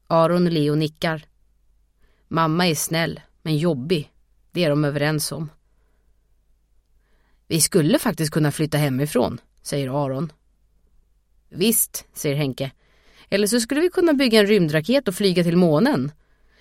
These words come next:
Eller varför inte tämja varsin älg och galoppera till Australien?" "Australien är en ö", påpekar Leo.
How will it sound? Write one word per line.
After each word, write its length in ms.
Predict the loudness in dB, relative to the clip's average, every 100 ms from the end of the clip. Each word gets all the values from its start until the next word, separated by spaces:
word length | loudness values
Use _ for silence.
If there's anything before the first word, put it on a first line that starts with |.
| -2
Eller 180 | 2 4
varför 260 | 4 4
inte 160 | 2 2
tämja 360 | 4 6 6 2
varsin 360 | 2 0 -2
älg 340 | 0 2 2 2
och 80 |
galoppera 500 | 2 0 0 0 0
till 140 | 0 -2
Australien?" 760 | -2 -2 2 4 2 0 -6 -12 _ _ _ _ _ _ _ _ _ _ _ _ _ _ -4
"Australien 920 | 2 4 4 0 2 4 4 4 2
är 100 | 2
en 100 | 0
ö", 400 | -2 2 4 2 -6 -4
påpekar 460 | -2 -2 -2 -4
Leo. 300 | -4 -4 -6